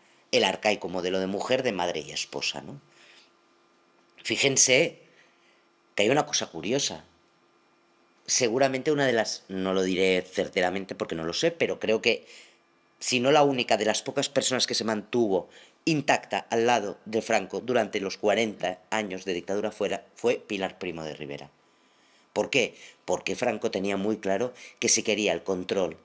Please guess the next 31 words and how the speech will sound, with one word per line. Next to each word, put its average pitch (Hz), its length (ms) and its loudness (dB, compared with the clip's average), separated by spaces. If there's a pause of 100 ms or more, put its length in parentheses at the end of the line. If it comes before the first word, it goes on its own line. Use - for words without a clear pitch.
(180)
social 101 560 -2
tenía 95 280 -2
que 95 100 -4
pasar 101 340 -6
por 95 140 -2
el 87 80 -6
control 87 400 -4
de 90 60 -2
la 82 80 -4
moral 80 420 -6
de 71 80 -8
la 69 60 -8
mujer. 76 440 -12
Y 110 80 -4
por 101 140 -4
eso 113 140 0
Sección 104 440 -2
Femenina 90 540 -2 (340)
era 101 360 4
una 107 200 -2
pieza 92 380 -4
clave 139 460 2 (280)
durante 92 300 0
todo 85 160 -4
el 73 100 -10
régimen. 73 560 -10 (800)
Sabía 98 500 0 (280)
que 117 80 2
el 98 140 0
control, 95 640 0 (460)
eh, 90 540 2